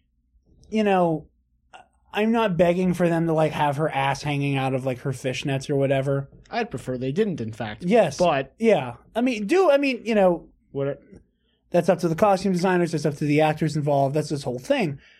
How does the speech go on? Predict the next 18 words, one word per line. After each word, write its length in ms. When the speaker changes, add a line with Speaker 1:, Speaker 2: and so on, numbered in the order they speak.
Speaker 1:
Like, 160
again, 300
like, 120
I 140
don't 100
wanna 160
be 160
the 120
dude 440
complaining 540
about 400
the 100
way 360
females 540
are 80
dressed, 580
but 120
just 240